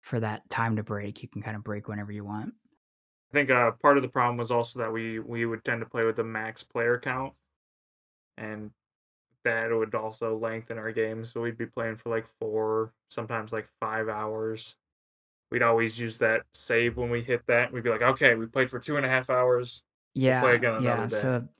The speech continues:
Speaker 1: that's definitely taken care of this time around, uh, we, it's actually with a Jerry game, um, Familiar Tales, that we kinda developed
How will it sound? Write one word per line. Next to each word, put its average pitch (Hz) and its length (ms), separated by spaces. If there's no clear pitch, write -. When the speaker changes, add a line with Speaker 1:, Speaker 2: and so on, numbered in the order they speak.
Speaker 1:
that's 127 220
definitely 120 680
taken 117 300
care 117 260
of 113 320
this 113 180
time 117 180
around, 117 520
uh, 113 340
we, 117 440
it's 127 240
actually 120 320
with 123 180
a 117 60
Jerry 117 360
game, 117 460
um, 110 300
Familiar 120 400
Tales, 113 560
that - 140
we - 80
kinda 113 260
developed 107 580